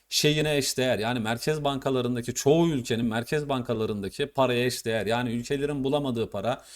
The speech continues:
şu anda orada longlarda ve maliyetlenmelerde duruyor. Onun için üç bin yüz on sekiz dolar güven endeksinin, yani Bitcoin'de nasıl kritik bir, e, şey vardı, altmış dokuz bin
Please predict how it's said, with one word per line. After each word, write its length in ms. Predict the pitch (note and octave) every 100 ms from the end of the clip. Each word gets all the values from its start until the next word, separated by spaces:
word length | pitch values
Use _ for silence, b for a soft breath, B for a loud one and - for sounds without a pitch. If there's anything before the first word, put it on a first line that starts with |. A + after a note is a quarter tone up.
| B B
şu 160 | - D#3
anda 260 | D#3 C3+
orada 400 | C3 D#3 C3+ C3
longlarda 560 | A#2 C3+ C3+ C#3 C#3 C#3
ve 60 |
maliyetlenmelerde 1300 | C3 A#2+ A#2+ B2+ B2+ - B2 A#2+ A#2 A2+ A2+ C3+ A2
duruyor. 360 | C#3 A#2+ A#2 D3+ B B B
Onun 260 | D3 F3+ F3
için 240 | - E3
üç 300 | E3 D#3+ -
bin 100 | E3
yüz 340 | E3 D#3+ D#3+ D3+
on 180 | E3
sekiz 360 | D#3+ C3+ C3 A#2
dolar 340 | G#2 A2+ C#3+ _ B B B B
güven 340 | A2+ C3+ E3 F#3+
endeksinin, 760 | D#3+ C#3+ A#2 F#2+ - G#2 B2+ -
yani 220 | A2 A2
Bitcoin'de 480 | C3+ - D3 D3 D3+
nasıl 360 | E3 - G#2 - _ _
kritik 460 | - B2+ B2 C3 B2+
bir, 360 | B2+ B2 - F#2 F#2+ E2+ D2 C#2+
e, 40 | D#2+
şey 240 | B2+ A#2
vardı, 260 | A2 G#2 G#2+
altmış 360 | F#2+ A#2+ -
dokuz 380 | A#2 - B2 G#2+
bin 180 | A#2